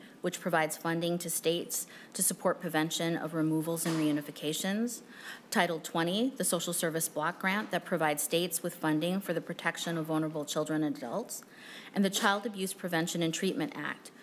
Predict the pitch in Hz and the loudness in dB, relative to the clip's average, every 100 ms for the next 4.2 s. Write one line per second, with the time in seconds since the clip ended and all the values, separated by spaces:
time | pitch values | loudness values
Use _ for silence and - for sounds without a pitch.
0 | - 180 - 190 170 156 151 - 160 175 | -8 -4 -4 0 2 2 -2 0 0 2
1 | 180 190 - - 190 170 - 208 175 - | 0 -2 -6 -2 0 0 0 2 2 0
2 | 170 175 175 165 165 180 185 170 - 160 | -2 0 2 2 2 0 -2 -4 -2 -2
3 | 156 160 156 165 160 156 156 - 143 123 | -2 -2 0 0 0 0 -2 -6 -6 -6
4 | 101 - | -6 -6